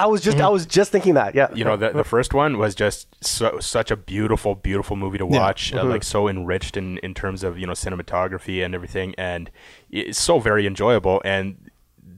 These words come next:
Speaker 3: then they're like, "Well, let's make a sequel."
Speaker 1: Yeah.
Speaker 3: And I watched some of the sequel. I'm like, "Yeah, I could give two shits. I really don't care."
Speaker 1: Yeah, like,
Speaker 2: You
Speaker 1: I
Speaker 2: know, it didn't need to be a three hundred sequel.
Speaker 1: No, I'd, I would rather just read Xerxes, like the, uh,
Speaker 2: Yeah, exactly.
Speaker 1: yeah.
Speaker 2: What I do like, I mean, I,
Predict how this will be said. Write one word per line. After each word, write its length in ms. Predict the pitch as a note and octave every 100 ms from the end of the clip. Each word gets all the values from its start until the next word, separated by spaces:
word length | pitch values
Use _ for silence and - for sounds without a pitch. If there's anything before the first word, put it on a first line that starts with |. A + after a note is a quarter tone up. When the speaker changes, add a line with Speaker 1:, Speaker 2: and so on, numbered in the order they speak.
| G#2 G2+
Speaker 3:
then 180 | G#2 G2+
they're 120 | G2+
like, 160 | F#2+ F#2+ - _
"Well, 400 | G2 G2 F#2 F#2
let's 240 | C#3+ F#2+ -
make 120 | F#2+
a 60 |
sequel." 400 | G2 F#3 A2 E2 F#2+
Speaker 1:
Yeah. 100 | A#2+
Speaker 3:
And 80 | G2+
I 80 | G2+
watched 240 | G#2+ A2
some 100 | A#2+
of 80 | A2+
the 40 |
sequel. 240 | - C3+ B2+
I'm 60 |
like, 100 | G2
"Yeah, 240 | G#2+ C#3+ -
I 120 | F#3
could 180 | F3 D#3+
give 180 | F#3 D#3+
two 120 | F#3
shits. 280 | D3+ E2+ -
I 60 |
really 240 | A2 B2+ C3+
don't 160 | C3
care." 180 | - G2 -
Speaker 1:
Yeah, 200 | D3 E3
like, 120 | B2+ -
Speaker 2:
You 60 | F4
Speaker 1:
I 40 |
Speaker 2:
know, 40 | D#4+
it 80 |
didn't 220 | A3 C#4+ A3
need 160 | A#3
to 60 | F#3+
be 100 | E3+
a 60 |
three 160 | - F3
hundred 260 | D3 C3+ A#2
sequel. 340 | D3 - -
Speaker 1:
No, 180 | D3 F#3+
I'd, 160 | A2 B2
I 140 | B2
would 100 | D#3
rather 160 | D3+ D3+
just 180 | C#3+ B2
read 220 | B2 C#3
Xerxes, 560 | G#2+ A#2 - G#2 F2+ - -
like 180 | A2+ -
the, 160 | G#2+
uh, 60 | A#3
Speaker 2:
Yeah, 140 | A3
exactly. 380 | D3+ E3 C#3+ -
Speaker 1:
yeah. 180 | A#2 - - - -
Speaker 2:
What 100 | -
I 60 | F4+
do 180 | A#3+ D#4
like, 180 | A3+ D#3+
I 60 | F3+
mean, 140 | A#3+
I, 140 | F#3+